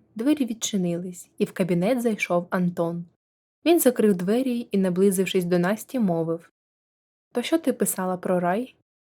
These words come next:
Я тут". Настя дивилась прямо в очі. Антон обійняв її за плечі і торкнувся губами Настиних губ.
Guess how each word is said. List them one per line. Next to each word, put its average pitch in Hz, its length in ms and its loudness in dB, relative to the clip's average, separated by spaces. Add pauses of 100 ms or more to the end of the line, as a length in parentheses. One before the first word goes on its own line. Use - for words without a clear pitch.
Я 180 180 2
тут". 240 400 -6 (880)
Настя 262 340 2
дивилась 240 440 0
прямо 208 380 2
в 190 80 -2
очі. 170 440 -4 (220)
Антон 220 420 0
обійняв 196 500 0
її 180 260 -2
за 175 120 -8
плечі 233 640 -6
і 196 80 -4
торкнувся 196 600 -4
губами 220 500 0
Настиних 175 560 -4
губ. 165 340 -8